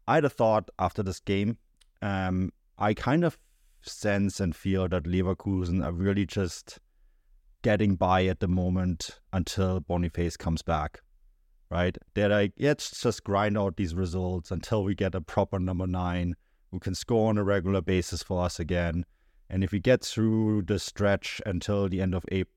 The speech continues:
uh, end of March, right? Because he comes back in April. And we have to remember too, March is going to be shorter because of the international break,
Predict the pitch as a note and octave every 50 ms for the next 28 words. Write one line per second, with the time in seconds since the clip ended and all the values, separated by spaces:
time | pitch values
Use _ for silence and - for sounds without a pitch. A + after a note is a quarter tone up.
0 | _ _ - G2 G2+ - G#2 G#2 G2 F#2+ E2+ G2 G2 F#2+ F2+ F2 E2+ - - F#2
1 | F#2+ F#2+ - - - F#2 E2+ F2 - F#2 E2+ - - F2+ E2+ - F2 E2+ F2+ F2+
2 | - - F#2+ F2+ E2+ - - _ _ _ _ _ _ _ _ _ F#2+ F#2+ G2 G2
3 | - - G2 F#2+ G2 G2+ - G#2+ G2 G2 G2+ G2+ F#2+ F#2+ - - A2+ G#2 F#2 F#2+
4 | F#2+ G#2 A2+ - - - - A2 G2+ F#2+ F#2 F2+ F2 - - - G#2 A2+ A#2 F#2+
5 | F#2+ F#2 D#2 G2 F2+ - F2 D#2 F2 E2 - - F2 E2 F2 F2 F2+ G2 F#2+ -
6 | - E2+ C#2+ E2 D#2+ D#2 F2 F#2+ -